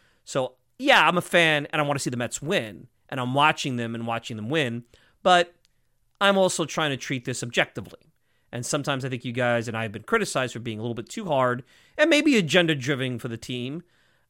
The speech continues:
Uh, maybe, and some people think for the team, against the team. It's funny, you never win. It's the old way that half the universe thinks, and I think it was, maybe it was Joe Garagiola or Vin Scully saying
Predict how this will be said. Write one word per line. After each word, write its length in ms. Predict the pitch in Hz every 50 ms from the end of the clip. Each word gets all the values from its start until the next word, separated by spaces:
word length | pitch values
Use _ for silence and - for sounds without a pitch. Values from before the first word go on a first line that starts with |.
| _
Uh, 200 | - 127 127 127 120 - _ -
maybe, 340 | 156 147 131 131 131 - _ _
and 140 | - 147 -
some 140 | - 226 196
people 200 | 185 180 - 143
think 200 | 127 151 127 117
for 160 | - 185 196
the 80 | 185 175
team, 240 | 180 - 185 170 151
against 280 | 135 143 143 143 -
the 60 | -
team. 180 | 135 - 143 139
It's 120 | 139 -
funny, 180 | - 247 233 190
you 140 | 156 147 151
never 240 | 175 226 220 214 165
win. 440 | 151 160 180 156 131 120 113 110 - _ _ _ _ _ _
It's 120 | _ -
the 100 | - 165
old 260 | 165 175 180 175 156
way 240 | 143 160 160 156 151
that 380 | 135 131 127 127 131 131 _ _ _ _ _ _ _ _
half 320 | - 170 180 185 - -
the 100 | - 156
universe 480 | 151 151 151 135 139 143 139 131 - -
thinks, 460 | - - 147 143 123 - - - -
and 160 | - 127 127
I 20 | 123
think 220 | 120 - 240 240
it 80 | - 214
was, 240 | 156 143 123 120 - _ _ _
maybe 220 | - 156 208 294
it 60 | 320 233
was 120 | 139 127
Joe 220 | 113 131 147 160
Garagiola 800 | 151 139 135 127 127 131 127 120 117 120 117 120 131 139 139 135
or 120 | 120 110
Vin 180 | 107 123 135 127
Scully 380 | 117 - - - 135 131 127 123
saying 380 | 117 - 135 127 131 123 117